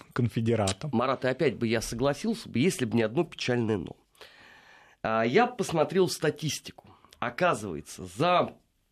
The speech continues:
Speaker 2: тот месяц, что прошёл с момента Шарлоттесвиллевских событий,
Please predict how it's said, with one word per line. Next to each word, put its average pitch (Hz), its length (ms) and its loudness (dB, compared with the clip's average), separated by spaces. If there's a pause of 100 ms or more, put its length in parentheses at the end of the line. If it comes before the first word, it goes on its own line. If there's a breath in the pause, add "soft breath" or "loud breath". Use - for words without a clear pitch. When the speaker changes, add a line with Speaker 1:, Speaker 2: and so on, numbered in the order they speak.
(560)
Speaker 2:
тот 135 300 2
месяц, - 480 0 (1200)
что - 260 2
прошёл 147 440 0
с - 100 -10
момента 113 800 4
Шарлоттесвиллевских 127 1000 -2
событий, 156 540 -4